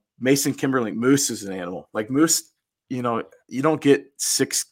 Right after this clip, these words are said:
one D Bs in the, in the secondary very often that can move like he does and can cover downfield. And, and you put him with the best receiver of each team or the best, you know, athlete that's out there on the edge, and he,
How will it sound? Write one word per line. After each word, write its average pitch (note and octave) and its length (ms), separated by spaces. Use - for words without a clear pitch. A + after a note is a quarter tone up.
one A#2 440
D A2+ 220
Bs G#2+ 380
in G#2+ 60
the, G2 160
in A2 100
the G#2 60
secondary A2 580
very G#2+ 280
often G#2 520
that A2+ 220
can G2+ 200
move A2+ 320
like G#2+ 240
he A2+ 160
does G2+ 460
and G#2 280
can G#2+ 140
cover A#2+ 320
downfield. G#2 540
And, G2+ 120
and G#2 160
you G#2+ 60
put C#3 200
him A2+ 120
with G#2+ 180
the - 80
best A#2 340
receiver A2+ 500
of G#2 60
each G#2+ 280
team G2 360
or G#2+ 60
the G#2 100
best, G#2+ 420
you A2+ 120
know, G#2 100
athlete G#2+ 420
that's G#2 200
out G#2+ 200
there A2 160
on G#2 100
the G2 160
edge, G#2 240
and G2 120
he, G#2+ 180